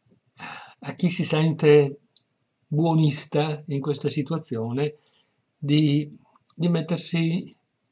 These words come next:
in gioco, insomma, di mettersi in gioco, e già si mettono in gioco, insomma, ma anche di, come dire, di non, eh, di non avere solo un ruolo di, pur così importante, insomma, no? Di dare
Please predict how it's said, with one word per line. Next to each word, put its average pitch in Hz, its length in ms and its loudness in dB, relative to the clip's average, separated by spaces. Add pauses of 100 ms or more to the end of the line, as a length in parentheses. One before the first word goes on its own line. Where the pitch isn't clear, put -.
in 147 160 -2
gioco, - 520 -6
insomma, 127 380 -10
di 143 100 -6
mettersi 143 380 0
in 185 80 6
gioco, 131 420 -4 (400)
e 170 140 2
già 175 180 4
si 175 160 0
mettono 156 400 2
in 151 60 0
gioco, 135 420 -2
insomma, 127 380 -10
ma 170 160 -6
anche 175 320 0
di, 127 240 -2 (1160)
come 135 280 -4
dire, 120 460 -6 (760)
di 165 120 0
non, 180 380 8
eh, 156 600 2
di 156 160 -6
non 170 120 -2
avere 180 280 2
solo 151 260 4
un 151 80 0
ruolo 156 380 2
di, 139 260 0 (2250)
pur 170 160 2
così 165 240 2
importante, 127 720 -4
insomma, 120 400 -10
no? 143 240 -4
Di 135 120 -2
dare 143 460 -2